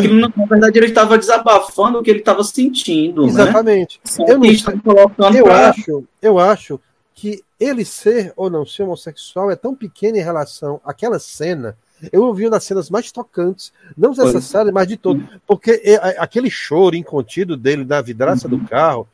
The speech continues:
Speaker 2: e o
Speaker 1: E
Speaker 2: irmão
Speaker 1: o irmão
Speaker 2: dele
Speaker 1: percebendo.
Speaker 2: e o irmão dele vendo pela vidra-, vendo pelo retrovisor e não poder
Speaker 1: Sim.
Speaker 2: fazer nada pelo irmão, porque ele não tem nada que se possa ser feito. Ali eu
Speaker 1: Sim.
Speaker 2: não vi um cara perdendo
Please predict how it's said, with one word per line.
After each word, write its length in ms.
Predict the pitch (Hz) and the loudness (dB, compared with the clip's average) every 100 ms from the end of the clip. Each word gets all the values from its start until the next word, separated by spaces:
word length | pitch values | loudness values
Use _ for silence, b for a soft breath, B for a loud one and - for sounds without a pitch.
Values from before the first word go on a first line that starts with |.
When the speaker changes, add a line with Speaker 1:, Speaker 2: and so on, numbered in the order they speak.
| _ 175 | _ -14
Speaker 2:
e 180 | 170 196 | -2 0
o 20 | |
Speaker 1:
E 60 | |
Speaker 2:
irmão 180 | 165 175 | 4 4
Speaker 1:
o 60 | 190 | 4
irmão 260 | 170 226 | 4 6
Speaker 2:
dele 100 | - | 4
Speaker 1:
percebendo. 920 | 254 214 220 196 147 156 190 156 117 - _ _ | 4 2 4 2 4 4 4 0 -4 -4 _ _
Speaker 2:
e 100 | 190 | -2
o 20 | 185 | 0
irmão 240 | 165 240 | 4 2
dele 260 | 180 202 170 | 4 4 4
vendo 280 | 139 220 202 | 2 0 0
pela 200 | 190 160 | -2 -2
vidra-, 300 | 151 160 156 | -4 -6 -4
vendo 220 | 156 196 | -4 -2
pelo 160 | 202 160 | -2 -2
retrovisor 640 | 156 180 202 175 160 202 226 170 | -4 -4 -4 -4 -8 -10 -10 -2
e 80 | |
não 100 | 214 | 0
poder 260 | 233 175 214 | 0 0 0
Speaker 1:
Sim. 40 | |
Speaker 2:
fazer 280 | 220 208 226 | 0 -2 -2
nada 320 | 190 190 208 175 | 0 -2 0 -4
pelo 260 | 165 147 | -6 -8
irmão, 260 | 131 156 202 | -6 -4 -4
porque 160 | - | -4
ele 140 | 196 175 | -10 -4
não 120 | 214 | -4
tem 120 | 220 | -4
nada 240 | 180 226 254 | -2 -2 -2
que 80 | - | -8
se 80 | |
possa 220 | - 170 156 | -12 -12 -12
ser 140 | 131 | -16
feito. 380 | - 190 190 - b b b 175 | -8 -6 -6 -10 b b b -10
Ali 220 | 220 208 240 | 0 0 0
eu 60 | |
Speaker 1:
Sim. 60 | 240 | -6
Speaker 2:
não 40 | |
vi 160 | 170 196 | -8 -8
um 80 | 214 | -8
cara 360 | - 175 190 | -4 -2 0
perdendo 720 | 190 196 165 160 160 170 170 | -2 -6 -6 -8 -8 -8 -10